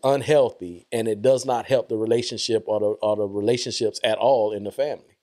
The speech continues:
So that's one of the things that I really, really wanted to focus on, you know, with our family when we had it. And thank God, you know, it's there. So, you know, me and Deidre do have the, the conversations now. So, you know, even if they're not the easy conversations,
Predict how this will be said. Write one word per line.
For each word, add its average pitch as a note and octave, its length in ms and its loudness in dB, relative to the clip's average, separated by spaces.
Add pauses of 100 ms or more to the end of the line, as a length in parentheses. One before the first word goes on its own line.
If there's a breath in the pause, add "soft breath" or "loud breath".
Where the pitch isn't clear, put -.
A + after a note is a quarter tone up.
(560)
So A#2 160 2
that's C3+ 200 2
one C#3+ 200 0
of C3 80 0
the A#2+ 80 -4
things A#2 400 -2
that A2 120 -4
I G#2+ 120 2
really, A#2 360 -2
really B2 240 -2
wanted A2+ 360 -4
to G2+ 40 -8
focus A2 360 -4
on, G#2 500 -6
you A#2 100 -6
know, A2 120 0
with G#2 160 0
our A2+ 160 0
family G#2 320 -6
when G#2 180 -4
we G#2+ 100 -6
had G#2+ 280 0
it. G2 100 -4
And G2 220 -8
thank A2+ 220 0
God, G2+ 440 -2 (400 soft breath)
you A2+ 120 -4
know, G#2 200 2
it's F#2 120 -4
there. A#2 300 2
So, G2 380 -6
you A#2 100 -4
know, A#2 140 -2
me A#2 160 -2
and A2+ 100 -4
Deidre A2 240 -6
do B2 180 -2
have A2+ 300 -2
the, G2+ 240 -4
the G2+ 100 -6
conversations G2 680 -6
now. F2+ 280 -12
So, F#2 340 -6 (760 soft breath)
you D3 140 2
know, C3 320 2
even D3 260 0
if B2+ 140 0
they're C#3 120 4
not C#3 300 2
the C3 60 -2
easy C#3 320 -2
conversations, F#2+ 840 -8